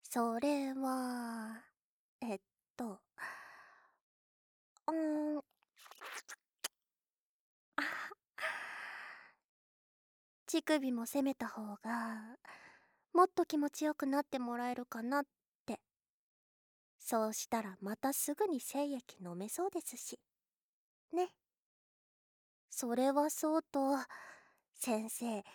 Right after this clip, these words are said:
結構乳首で感じちゃう人ですか？体、ピクってした。でもちょっとくすぐったそうですね。まだ慣れてないから、かな。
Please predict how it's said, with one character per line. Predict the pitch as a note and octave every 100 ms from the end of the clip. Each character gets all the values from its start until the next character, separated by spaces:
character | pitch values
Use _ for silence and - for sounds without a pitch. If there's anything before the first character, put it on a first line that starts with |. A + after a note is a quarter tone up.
| - - _ -
結 | C4+ C4+ _
構 | - G3 F#3
乳 | - -
首 | D4+ C#4+ A#3+
で | F3+
感 | - - F#3+
じ | A3 C4+
ち | E4
ゃ | E4+
う |
人 | - F#4
で | G4
す | -
か？ | - A#3 D4 - - _ _ _ _ _ _ _ _ _ _ -
体、 | C#4 A3 G#3+ A3+ A3+ - - - - - -
ピ | - F4
ク | - F4 F4
っ | - _
て | D#4+ C#4+
し | -
た。 | - A#3 A3+ G#3 - - - - _ _ _ _ _ _ _ _ _ _
で | - A#3
も | G3
ち | - -
ょ |
っ | D4+
と | A3
く | -
す | - -
ぐ | D#4+
っ |
た | - E4+
そ | - G#4+
う |
で | D4
す | -
ね。 | G#3+ C4+ D4 - _ - - - - - _ _ _ _ _
ま | - C4+ C#4+
だ | C4
慣 | G#3+ G#3+ C#4+
れ | F4
て | - A#3
な | G#3 A3 E4+
い | F#4+
か | - D#4
ら、 | C4 A#3+ G#3+ - - _ _ _ _ _
か | - G#3
な。 | C#4+